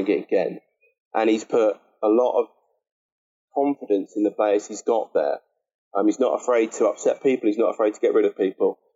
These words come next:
Um, and you ca-, I kind of feel that he's here for, you know, maybe not the long term, but I, I think he's gonna give it a good couple of years to, and see where,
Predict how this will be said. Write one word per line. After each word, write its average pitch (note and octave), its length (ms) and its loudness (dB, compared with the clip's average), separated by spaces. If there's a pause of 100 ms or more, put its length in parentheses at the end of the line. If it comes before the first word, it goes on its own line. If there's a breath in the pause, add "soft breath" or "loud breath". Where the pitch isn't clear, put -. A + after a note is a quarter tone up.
(300)
Um, G#2 680 0 (760)
and B2+ 200 4
you B2+ 100 4
ca-, A#2+ 200 0
I A#2 60 2
kind C3 240 0
of B2 60 -4
feel B2 260 4
that G#2+ 140 0
he's A#2 260 -4
here A2+ 300 4
for, G#2+ 460 2 (960)
you D3 100 2
know, A2+ 100 2
maybe A2+ 240 2
not G#2 120 2
the G2 80 2
long A#2 260 2
term, G2+ 280 -2
but - 300 0
I, - 100 0
I - 40 -2
think - 160 0
he's C#4+ 140 2
gonna C#3 180 0
give C3 160 0
it A#2 80 4
a - 60 0
good A#2 200 0
couple A#2 260 -2
of A2+ 60 2
years - 560 2 (920)
to, G#2+ 520 2 (720)
and A2 180 0
see A#2 360 0
where, A2 440 2